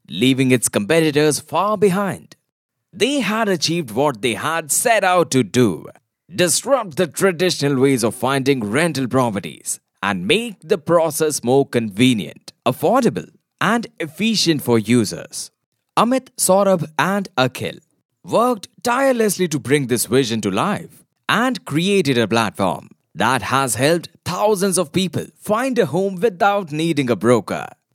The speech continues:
Looking back, Amit, Saurabh, and Akhil are proud of their achievements.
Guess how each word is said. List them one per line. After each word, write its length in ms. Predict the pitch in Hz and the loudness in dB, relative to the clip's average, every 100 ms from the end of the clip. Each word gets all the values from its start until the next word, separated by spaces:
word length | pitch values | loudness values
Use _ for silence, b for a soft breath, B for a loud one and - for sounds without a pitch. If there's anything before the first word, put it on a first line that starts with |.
| _ | _
Looking 380 | 87 123 131 120 | 0 2 2 0
back, 440 | 151 208 - - _ - | 0 -2 -6 -14 _ 0
Amit, 400 | 147 131 - - - - | 2 2 -4 -10 -20 -8
Saurabh, 540 | - 165 214 208 180 - - | 0 2 2 0 -4 -8 -6
and 280 | 190 202 - | -4 -4 -2
Akhil 480 | - 147 - 90 - _ _ - | 0 0 -2 -10 -12 _ _ -2
are 300 | 104 151 170 | 2 2 2
proud 540 | 156 - 127 165 180 165 | -4 -4 -2 0 2 2
of 180 | 147 | 2
their 240 | 123 135 131 | 2 2 2
achievements. 800 | - 123 107 78 - - - | 2 0 -2 -6 -14 -10 -10